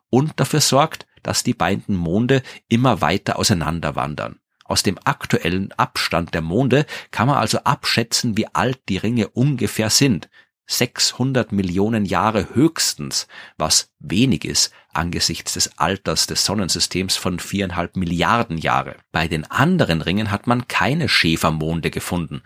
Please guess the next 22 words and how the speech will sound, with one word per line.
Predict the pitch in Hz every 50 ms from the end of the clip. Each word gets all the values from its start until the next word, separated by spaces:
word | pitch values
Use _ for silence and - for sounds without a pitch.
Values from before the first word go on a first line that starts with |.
| - - - - -
Wir | - 101 - -
wissen | - 95 98 139 - - - 120 - -
auch | - 92 107 - -
noch | - 92 90 -
nicht, | 95 104 110 - - - -
wie | - 92 95 104 107
diese | 104 98 - 95 80
Ringe | 101 117 120 110
entstanden | 82 78 - - - 113 143 165 - -
sind. | 85 - - 69 65 - - - - - - - -
Es | - 98 - - - -
liegt | - 92 95 110 104 - - - _ -
nahe, | 82 80 78 76 92 113 127 104 78 -
dass | - - - - -
die | 90 82 -
Teilchen | - - 73 80 104 123 - - - 78 73 69 - -
der | 78 73 82
Ringe | 101 127 131 95 78
von | - - 87 85 -
zerbrochenen | - 87 - - - - - 110 - - 110 90 82 80 78
Monden | 76 80 87 107 127 135 - - 82
stammen, | - - - 78 82 104 127 123